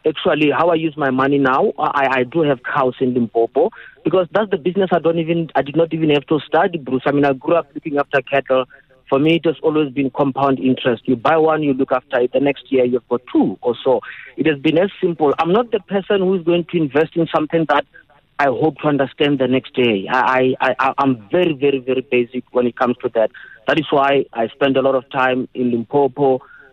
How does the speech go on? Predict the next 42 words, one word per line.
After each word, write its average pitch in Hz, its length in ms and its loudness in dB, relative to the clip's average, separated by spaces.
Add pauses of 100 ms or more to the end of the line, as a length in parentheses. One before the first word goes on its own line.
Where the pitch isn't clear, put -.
(160)
and, 127 340 0
uh, 127 360 2 (340)
uh, 123 420 2 (140)
mostly, 170 1000 0 (180)
uh, 147 440 2 (100)
actually 165 300 0
the 160 100 -2
business 151 400 -2
that 160 120 2
I 156 180 2
also 156 300 0
engage 156 420 0
in, 156 200 0
Bruce, 156 260 0 (520)
you'll 156 220 0
be 151 200 0
shocked. - 360 -2 (180)
<laughs> - 180 -14
I, 147 220 2
I 147 140 2
do 160 260 -2
some 160 140 0
bartering 156 440 0
system. 165 440 -2 (100)
Some 165 100 2
of 156 120 -4
the 139 100 2
women 156 240 2
in 151 80 2
the 143 80 2
village 147 340 0
will 147 140 -4
say, 147 200 0
"Hey, 175 140 4
Ralph, 175 300 0
bring 175 160 -4
us, 180 160 -2 (580)
uh, 143 200 2 (120)
uh, 143 220 2
uh, 143 300 0
uh, 143 120 2 (140)
tanks 165 280 -2